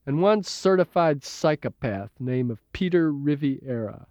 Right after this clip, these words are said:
Real ugly customer." "Where's he?" Case asked. "I don't know, but he's one sick fuck. I saw his profile. God awful. So we're together in this,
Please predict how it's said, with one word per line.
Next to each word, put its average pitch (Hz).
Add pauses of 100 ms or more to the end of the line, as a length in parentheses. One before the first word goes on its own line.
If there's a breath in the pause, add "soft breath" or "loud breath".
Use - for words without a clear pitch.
(600)
Real 165
ugly 139
customer." - (800)
"Where's 143
he?" 156
Case 101
asked. 110 (260)
"I 131
don't 196
know, 202 (280)
but 113
he's 120
one 139
sick - (340)
fuck. - (420)
I 120
saw 147
his 156
profile. 143 (440)
God 131
awful. 151 (680)
So 131
we're 139
together 156
in 185
this, 190